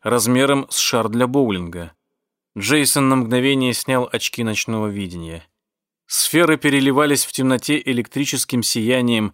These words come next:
напоминая биолюминесцентных обитателей морских глубин. Но только эти светящиеся шары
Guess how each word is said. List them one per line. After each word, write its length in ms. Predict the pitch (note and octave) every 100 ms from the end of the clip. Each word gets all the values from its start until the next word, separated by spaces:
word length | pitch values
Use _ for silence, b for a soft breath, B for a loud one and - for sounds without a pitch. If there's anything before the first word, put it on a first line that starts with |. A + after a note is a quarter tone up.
| b b b
напоминая 600 | G#2+ A2 C3 C#3 D3+ D#3+
биолюминесцентных 1300 | B2 A#2+ D#3 D3 C3+ C3 C3 A#2+ - D3+ C3+ C#3+ -
обитателей 640 | C3 A#2 G#2 B2+ B2 B2
морских 440 | B2 B2 - - F#2+
глубин. 520 | G2 A2 G#2+ F2+ D#2+ _ _ _ _ _ _ _ -
Но 280 | G#2+ B2+ A#2+
только 360 | - B2 A2
эти 380 | A#2+ - D#3+ B2
светящиеся 840 | G#2 - G#2 A2+ G2+ - G2 - G2+
шары 420 | - G#2 F#2+